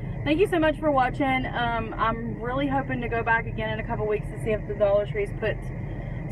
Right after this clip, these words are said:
some more stuff out that hopefully I can get that I've been seeing all you ladies haul. In the meantime, I'll just be patient, I guess.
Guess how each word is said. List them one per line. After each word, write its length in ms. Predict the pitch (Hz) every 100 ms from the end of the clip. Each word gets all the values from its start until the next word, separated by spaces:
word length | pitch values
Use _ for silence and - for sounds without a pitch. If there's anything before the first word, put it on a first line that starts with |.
| 226
some 60 |
more 140 | 214 214
stuff 240 | - 214
out 280 | 214 208 -
that 200 | 202 175
hopefully 340 | - 214 202 196
I 120 | 190
can 120 | 196
get 200 | 190 202
that 100 | 196
I've 100 | 185
been 160 | 190 190
seeing 200 | 202 185
all 160 | 185
you 200 | 190 240
ladies 300 | 294 277 269
haul. 400 | - 277 269 269 - - - - - - - - -
In 100 | 311
the 60 | 302
meantime, 400 | 349 349 359 349
I'll 80 | 302
just 160 | 285
be 80 | 320
patient, 340 | 311 330 311
I 60 | 233
guess. 240 | 220 208